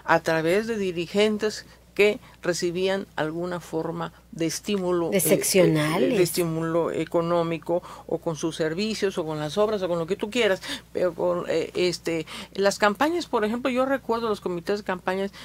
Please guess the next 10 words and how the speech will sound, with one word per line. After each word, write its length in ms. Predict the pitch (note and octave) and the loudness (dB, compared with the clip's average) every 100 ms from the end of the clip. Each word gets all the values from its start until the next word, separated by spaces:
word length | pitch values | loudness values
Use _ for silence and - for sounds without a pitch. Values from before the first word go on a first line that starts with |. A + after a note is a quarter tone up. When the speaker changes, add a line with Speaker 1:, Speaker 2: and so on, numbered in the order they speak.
| - - | -20 -2
Speaker 1:
que 200 | F#3+ F3+ | 2 4
el-, 200 | G3 - | 2 2
eran 280 | G3+ G#3+ G3+ | 4 4 2
muy 160 | A3 B3 | 0 0
visitados 800 | B3+ A3 G3+ - G3 G#3+ G#3+ - | -2 -4 -6 0 0 2 0 0
por 160 | F#3 | -2
los 160 | F3 - | -2 -4
colonos. 540 | D#3 D3 F#2+ - - | -6 -4 -6 -10 -18
¿Por 240 | - G3+ G3+ | -2 -2 4
qué? 200 | C4+ | 4